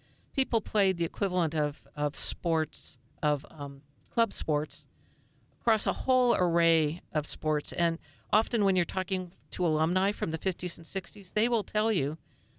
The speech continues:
they went off to become some famous lawyer or something, but they'll say, "You know,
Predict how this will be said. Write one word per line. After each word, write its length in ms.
they 80
went 140
off 140
to 100
become 280
some 180
famous 380
lawyer 240
or 60
something, 360
but 80
they'll 80
say, 160
"You 120
know, 200